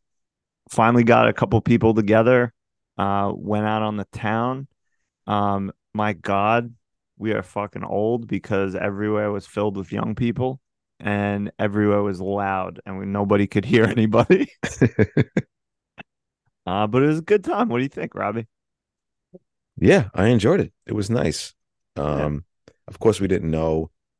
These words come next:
Speaker 2: that there was, um, every
Speaker 1: Oh.
Speaker 2: single town had a Halloween parade going on. So,
Speaker 1: Every
Speaker 2: um,
Speaker 1: single one.
Speaker 2: it threw our plans into a little, uh, you know,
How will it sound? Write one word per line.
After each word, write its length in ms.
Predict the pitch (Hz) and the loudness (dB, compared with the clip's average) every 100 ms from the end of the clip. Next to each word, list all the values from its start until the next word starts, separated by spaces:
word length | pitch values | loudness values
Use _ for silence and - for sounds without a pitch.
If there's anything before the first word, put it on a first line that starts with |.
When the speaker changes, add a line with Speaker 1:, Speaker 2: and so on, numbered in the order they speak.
| - | -8
Speaker 2:
that 160 | 82 80 | -6 -2
there 180 | 76 | 0
was, 380 | 78 76 - - - | 0 -2 -8 -16 -12
um, 400 | 67 67 65 - _ _ _ _ _ _ - | -8 -8 -8 -12 _ _ _ _ _ _ -2
every 220 | 80 82 | -2 0
Speaker 1:
Oh. 40 | |
Speaker 2:
single 280 | 80 90 76 | -2 -2 -2
town 320 | - 92 78 | -2 -2 -2
had 180 | 76 73 | 0 -2
a 160 | - - _ _ _ _ _ 87 | -2 -8 _ _ _ _ _ -6
Halloween 360 | 76 80 95 | -2 0 0
parade 320 | 85 80 76 | 0 0 0
going 320 | 71 78 78 78 | -2 -4 -4 -4
on. 300 | 80 80 - | -4 -6 -8
So, 260 | - 73 | -6 -4
Speaker 1:
Every 220 | - 80 | -4 -4
Speaker 2:
um, 60 | 127 | -6
Speaker 1:
single 340 | 110 101 95 | -8 -10 -8
one. 240 | 95 95 92 _ _ _ _ _ _ - | -6 -6 -8 _ _ _ _ _ _ -8
Speaker 2:
it 120 | 80 | -4
threw 200 | 95 87 | 2 4
our 60 | 82 | 4
plans 300 | 87 85 78 | 2 -2 -2
into 300 | 73 80 73 | -4 -4 -2
a 40 | |
little, 380 | 78 76 76 76 | -2 -2 -2 -4
uh, 200 | 71 69 - _ _ _ _ _ _ _ _ - | -6 -8 -14 _ _ _ _ _ _ _ _ -6
you 100 | 78 | -4
know, 220 | 71 | -4